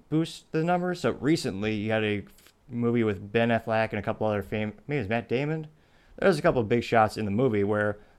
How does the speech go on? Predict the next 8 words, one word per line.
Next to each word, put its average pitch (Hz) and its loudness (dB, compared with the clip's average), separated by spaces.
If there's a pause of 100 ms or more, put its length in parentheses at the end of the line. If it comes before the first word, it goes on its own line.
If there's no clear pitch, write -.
they 117 2
talk 147 4
about 110 4
that 107 -2
iconic 123 -2 (260)
business 113 -2
relationship 104 -4
where 101 -2